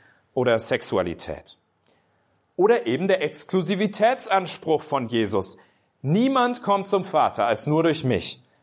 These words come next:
In keinem anderen Namen werden wir gerettet.“ Ja, der Spruch von der Kuppel in Berlin.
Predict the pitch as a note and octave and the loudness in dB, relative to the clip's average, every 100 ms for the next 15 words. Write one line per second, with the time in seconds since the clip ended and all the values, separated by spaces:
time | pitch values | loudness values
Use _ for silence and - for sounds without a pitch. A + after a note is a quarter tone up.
0 | _ _ _ - E3+ D#3+ G3+ G#3+ A#3 A3+ | _ _ _ -4 -4 -2 0 2 2 0
1 | A3 F#3+ G#3 F#3 E3 D3+ D#3 E3+ D#3+ C3+ | 0 0 0 0 0 2 2 2 0 2
2 | D3 D3+ C#3 C3 C3+ C3+ A#2+ - G#2 - | 2 2 0 0 0 0 -2 -2 -8 0
3 | A2+ A2 A2 - - B2+ - G#2+ F#2+ - | 0 2 0 -2 -4 -4 -2 -4 -4 -4
4 | - F#2 F2 F2+ G2 D#2+ D2+ | -2 -2 0 0 0 -4 -10